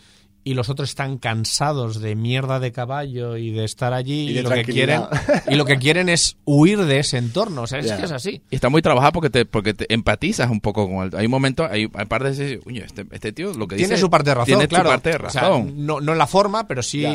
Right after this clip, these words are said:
Speaker 3: obvio.
Speaker 1: sí en, en, en, en lo que, en lo
Speaker 3: En
Speaker 1: que
Speaker 3: el
Speaker 1: está
Speaker 3: fondo.
Speaker 1: pensando en el fondo, porque realmente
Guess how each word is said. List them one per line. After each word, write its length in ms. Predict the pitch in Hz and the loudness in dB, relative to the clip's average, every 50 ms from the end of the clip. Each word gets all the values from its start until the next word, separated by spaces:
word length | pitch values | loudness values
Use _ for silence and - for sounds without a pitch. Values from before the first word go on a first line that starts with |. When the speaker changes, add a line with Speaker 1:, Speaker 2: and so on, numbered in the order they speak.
| 147 151 | -2 -2
Speaker 3:
obvio. 140 | 117 120 | 0 0
Speaker 1:
sí 300 | 110 98 139 143 151 156 151 | 0 0 0 0 -2 -2 -2
en, 180 | 139 135 127 | -4 -4 -4
en, 380 | 127 123 120 117 120 117 117 120 | -4 -6 -6 -8 -8 -8 -8 -8
en, 180 | 120 117 113 120 | -8 -8 -8 -8
en 220 | 120 117 113 113 | -6 -6 -4 -2
lo 140 | 113 113 98 | -2 -4 -4
que, 300 | - 113 110 113 117 123 | -4 -4 -4 -4 -4 -4
en 100 | 113 110 | -2 -2
lo 60 | 107 | -2
Speaker 3:
En 40 | 95 | -4
Speaker 1:
que 80 | 101 | -4
Speaker 3:
el 60 | 107 - | -6 -4
Speaker 1:
está 160 | 92 107 135 | 0 2 2
Speaker 3:
fondo. 140 | 151 156 - | 2 2 0
Speaker 1:
pensando 420 | 147 135 120 - - 156 170 160 | -4 -4 -2 -2 -2 -2 -2 -2
en 60 | 123 117 | -4 -6
el 60 | 107 | -4
fondo, 300 | - 170 170 175 165 160 | -4 -4 -4 -2 -4 -4
porque 280 | - 147 123 127 123 - - - - - _ - | -4 -6 -6 -8 -10 -12 -14 -20 -20 -20 _ -8
realmente 560 | 117 120 123 135 151 160 165 170 208 220 220 | -6 -4 -4 -4 -4 -6 -4 -4 -6 -6 -8